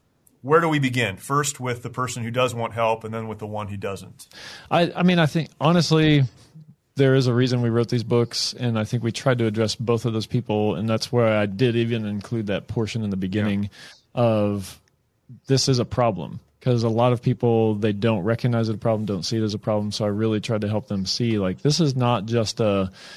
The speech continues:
Speaker 2: a, a, a nasty habit that I need to kick. This is a life-altering, um, 'cause undealt with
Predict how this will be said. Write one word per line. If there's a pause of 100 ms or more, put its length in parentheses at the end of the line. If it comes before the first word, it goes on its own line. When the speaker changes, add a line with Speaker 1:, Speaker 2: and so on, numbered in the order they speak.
(300)
Speaker 2:
a, (440)
a, (200)
a
nasty
habit
that
I
need
to
kick.
This
is
a
life-altering, (540)
um,
'cause (120)
undealt
with